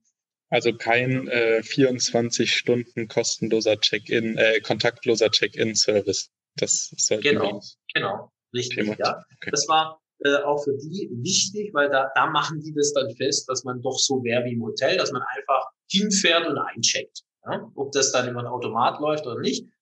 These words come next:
Speaker 2: ist denen egal. Auch dieses sofort hinkommen war für das Finanzgericht doch sehr, sehr entscheidend. Schauen wir uns noch ein paar andere Themen an, was hier vorgelegen hat. Er hat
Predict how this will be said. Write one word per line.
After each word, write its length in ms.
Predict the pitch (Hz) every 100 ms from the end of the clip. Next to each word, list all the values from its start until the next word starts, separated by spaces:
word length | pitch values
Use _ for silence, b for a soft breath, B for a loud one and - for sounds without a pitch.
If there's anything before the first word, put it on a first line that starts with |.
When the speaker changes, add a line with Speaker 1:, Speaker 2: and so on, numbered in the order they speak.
| _
Speaker 2:
ist 200 | 120 -
denen 160 | 127 131
egal. 340 | 110 110 123
Auch 140 | 127 127
dieses 320 | 127 131 -
sofort 500 | - - 147 - - _ _ _ 117
hinkommen 720 | 185 208 196 113 147 156 - _ -
war 260 | 107 151
für 140 | 143 127
das 220 | 123 -
Finanzgericht 720 | 120 95 - - 123 120 -
doch 80 | 104
sehr, 300 | - 95 107
sehr 280 | 110 110 -
entscheidend. 560 | 104 - 80 92 - _ _ _ _ _ _ _ _ _ - b b _ -
Schauen 140 | 135
wir 60 | 175
uns 120 | 180
noch 120 | 165
ein 40 |
paar 160 | 151 -
andere 400 | 113 175 220 226
Themen 340 | - 208 208 208
an, 220 | 196 214
was 320 | 196 131 - - _
hier 240 | - 139 117 -
vorgelegen 540 | 127 127 107 104 92 82
hat. 180 | - - - _ _ _
Er 180 | 110 107
hat 160 | 143